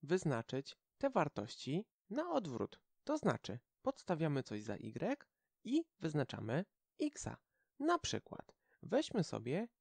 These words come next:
y o wartości minus jeden równa się x plus jeden.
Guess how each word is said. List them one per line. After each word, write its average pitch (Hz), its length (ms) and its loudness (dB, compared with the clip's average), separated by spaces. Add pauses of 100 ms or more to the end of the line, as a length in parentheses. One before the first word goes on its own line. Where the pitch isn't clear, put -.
(160)
y 240 400 -2 (240)
o 285 100 2
wartości 120 640 0 (200)
minus 254 480 2
jeden - 340 -4 (640)
równa 117 420 2
się 285 360 0 (640)
x - 380 -2 (360)
plus - 400 0 (400)
jeden. 120 560 0